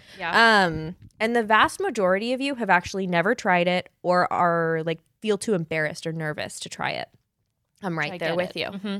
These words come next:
Speaker 2: Right
Speaker 1: That was
Speaker 2: there
Speaker 1: my
Speaker 2: fucking
Speaker 1: answer as
Speaker 2: with you.
Speaker 1: well.
Speaker 2: Yeah,
Speaker 1: Yep.
Speaker 2: in the depths with you. Around twenty percent of you gave it the good old thumbs up.
Speaker 1: Nice.
Speaker 2: And I love that. And
Speaker 1: Solid.
Speaker 2: around, like, five percent gave it a thumbs down.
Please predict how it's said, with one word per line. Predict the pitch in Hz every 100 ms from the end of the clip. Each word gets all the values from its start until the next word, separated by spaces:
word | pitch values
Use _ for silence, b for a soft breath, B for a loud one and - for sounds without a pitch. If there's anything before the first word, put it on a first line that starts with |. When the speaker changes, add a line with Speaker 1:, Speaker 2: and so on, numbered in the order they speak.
| 196
Speaker 2:
Right | 180 185
Speaker 1:
That | 170 165
was | 170
Speaker 2:
there |
Speaker 1:
my | 175
Speaker 2:
fucking | 175 170 180
Speaker 1:
answer | 175
as | 180
Speaker 2:
with | 170
you. |
Speaker 1:
well. | - -
Speaker 2:
Yeah, | 180
Speaker 1:
Yep. | - - -
Speaker 2:
in | 180 175
the | 170
depths | 160 - -
with | 147 -
you. | 180 214 B B B B
Around | - 233 233
twenty | - 240 247
percent | 311 359 254 247
of |
you | 254 277
gave | 220 185
it | 175
the | 170
good | 175 175
old | 190 190
thumbs | 190 190 190
up. | 196 285 _ _
Speaker 1:
Nice. | 185 180 226 - _
Speaker 2:
And | 180
I | 170
love | 170 165 185
that. | 220 269 - _
And | 214 214
Speaker 1:
Solid. | 214
Speaker 2:
around, | 220 220 220
like, | 226 233 _ _ _
five | _ 262 240
percent | - 247 254 254
gave | 262 262
it | 269
a |
thumbs | 262 277 277
down. | 302